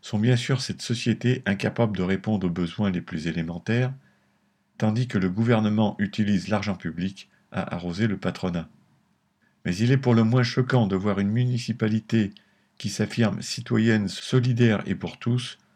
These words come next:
traiter les Roms en parias. La municipalité de Nanterre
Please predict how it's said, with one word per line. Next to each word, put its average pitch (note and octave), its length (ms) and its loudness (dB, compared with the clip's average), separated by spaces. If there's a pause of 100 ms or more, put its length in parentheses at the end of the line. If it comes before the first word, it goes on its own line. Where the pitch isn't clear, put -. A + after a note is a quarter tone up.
(240)
traiter A#2+ 340 0
les A2 120 4
Roms A2 360 0
en F2+ 100 -4
parias. F2+ 460 0 (880)
La F2+ 120 0
municipalité A2 840 2
de F#2 100 2
Nanterre B2 540 2